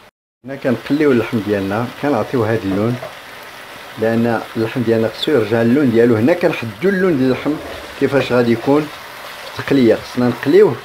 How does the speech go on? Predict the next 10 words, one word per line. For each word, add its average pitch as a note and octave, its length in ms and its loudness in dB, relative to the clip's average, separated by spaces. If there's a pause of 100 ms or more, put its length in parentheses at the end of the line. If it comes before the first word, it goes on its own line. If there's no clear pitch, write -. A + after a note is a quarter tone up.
(600)
باش A2+ 180 -2
يعطينا C3+ 340 2
داك A#2+ 220 0
اللون A#2+ 320 4 (1000)
زوين. D3 360 2 (220)
وان C#3+ 120 2
شاء C#3 240 -2
الله C#3 140 4
الرحمن B2 300 0
الرحيم B2+ 440 0